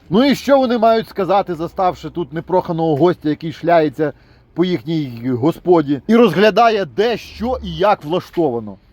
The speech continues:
Здається, що в даху діри, але насправді вони не течуть, вони все перекладені. Це, е, солома чи очерет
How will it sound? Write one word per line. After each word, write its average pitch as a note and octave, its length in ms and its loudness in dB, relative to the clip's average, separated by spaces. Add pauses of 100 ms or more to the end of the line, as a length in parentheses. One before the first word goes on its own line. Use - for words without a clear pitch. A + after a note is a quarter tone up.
(280)
Здається, D#3 500 -2
що F#3 200 -2
в C#3 100 -6
даху F#3+ 520 -4 (160)
діри, C#3 480 -2 (720)
але D3+ 280 0
насправді E3 560 -2
вони F3+ 180 -4
не F3+ 100 -4
течуть, F#3 460 -10
вони C3+ 140 -4
все D3 180 -6
перекладені. D#3 680 -4
Це, B2+ 320 -6 (960)
е, B2+ 500 -6
солома E3+ 520 -4
чи C3 160 -10
очерет C#3+ 520 -6